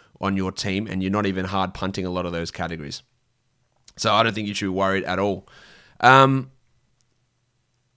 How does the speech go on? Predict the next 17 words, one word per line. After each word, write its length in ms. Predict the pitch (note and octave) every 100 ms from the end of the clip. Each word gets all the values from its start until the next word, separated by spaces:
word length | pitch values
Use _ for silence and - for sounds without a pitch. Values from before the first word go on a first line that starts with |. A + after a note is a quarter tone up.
| _ _ _ _ _ _
what 100 | A2+
else 180 | A2+ A#2
have 80 | B2
we 80 | A2+
got 180 | G#2+ G#2
here? 180 | F#2+ - - - - _ _ _ _ _ _ _ _ _ _ _ _ _ _ _ _ _ _
Yusuf 460 | B2+ D#3+ D#3+ D#3+ -
Sharif, 640 | - D3 C#3+ D#3 A#2+ - - _ -
ten 240 | D#3+ E3
team, 240 | D#3+ D#3
eleven 300 | C#3+ C#3 C#3
cat, 180 | C3+ C#3
including 320 | C3 C3 C3
free 220 | B2+ C3+ C3+
throws 280 | C3+ B2
made. 380 | A#2+ B2 F#2+ G2
Jesus. 400 | F#2+ F#2 F2+ F2+